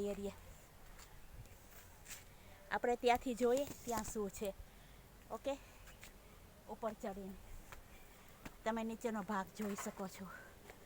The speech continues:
ચાલો, ઉપરથી આપણે નીચેનું લુક જોઈ શકશું.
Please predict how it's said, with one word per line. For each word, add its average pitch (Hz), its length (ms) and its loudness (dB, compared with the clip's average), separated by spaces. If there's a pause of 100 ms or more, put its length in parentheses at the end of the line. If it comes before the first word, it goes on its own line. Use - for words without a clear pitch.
(1800)
ચાલો, 254 240 10
ઉપરથી 262 360 10
આપણે 240 220 8
નીચેનું 240 500 4
લુક 226 220 2
જોઈ 226 280 4
શકશું. 285 320 -2